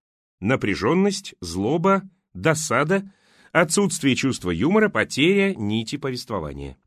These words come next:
Результат реагирования. Добрый рыцарь оказался над схваткой, сумел использовать ситуацию на пользу своему выступлению.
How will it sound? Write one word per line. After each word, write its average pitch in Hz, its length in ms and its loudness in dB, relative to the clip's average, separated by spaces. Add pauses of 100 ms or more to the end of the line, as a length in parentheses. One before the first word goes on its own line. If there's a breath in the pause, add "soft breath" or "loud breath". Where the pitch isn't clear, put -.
(1200)
Результат 147 680 2
реагирования. 110 840 -2 (480)
Добрый 113 480 2
рыцарь 76 440 -8 (520)
оказался 143 720 0
над 131 200 0
схваткой, 92 640 -6 (480)
сумел 185 460 4
использовать 147 520 0
ситуацию 131 540 0
на 180 140 4
пользу 135 440 -2
своему 117 440 0
выступлению. 80 840 -4